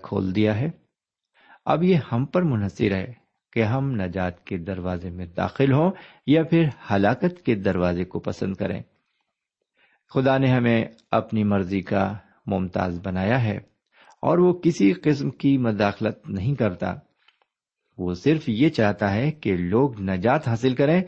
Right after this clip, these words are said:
اور کثرت سے حاصل کریں۔ بہرکیف، اب ہم تھوڑا آگے بڑھتے ہیں۔ اب ہم پہلی آیت سے دسویں آیت تک عبارت پر آتے ہیں۔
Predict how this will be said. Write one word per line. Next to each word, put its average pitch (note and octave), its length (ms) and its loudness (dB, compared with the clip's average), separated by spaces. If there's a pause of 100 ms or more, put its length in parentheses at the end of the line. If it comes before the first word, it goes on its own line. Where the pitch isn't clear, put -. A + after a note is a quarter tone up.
(240)
اور C#3+ 160 2
کثرت D3 480 0
سے D3+ 160 0
حاصل A#2 320 0
کریں۔ F2+ 300 0 (1120)
بہرکیف، G2+ 500 -2 (800)
اب F#2+ 260 -2
ہم F#2+ 180 -4 (400)
تھوڑا F#2+ 280 -4
آگے F#2 180 -8
بڑھتے F#2+ 380 -2
ہیں۔ D3 160 2 (1160)
اب A#2 280 2
ہم A#2+ 280 0 (440)
پہلی D3 300 4
آیت B2+ 140 4
سے B2+ 240 0
دسویں A#2 380 0
آیت A2+ 200 2
تک G2+ 260 0 (560)
عبارت F#2+ 420 0
پر F#2 120 -2
آتے F2+ 300 -4
ہیں۔ C#3 140 0